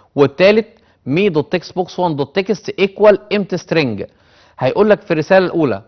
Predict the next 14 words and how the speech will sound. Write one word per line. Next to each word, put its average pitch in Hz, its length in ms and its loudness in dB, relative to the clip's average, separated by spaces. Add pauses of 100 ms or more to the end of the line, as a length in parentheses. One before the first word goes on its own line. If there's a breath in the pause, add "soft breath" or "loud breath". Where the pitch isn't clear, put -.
(180)
أو 135 140 4
هيط-، 131 220 -6
هيطلع 147 360 4
لك 120 140 2
في - 100 -14
الكود 180 240 -2
الأولاني 175 440 2
طلع 165 300 2
لك 156 180 -2
رسالة 180 300 0
بيقول 147 200 -2
لك - 180 -4
أدخل 160 280 -4
عدد. 120 300 2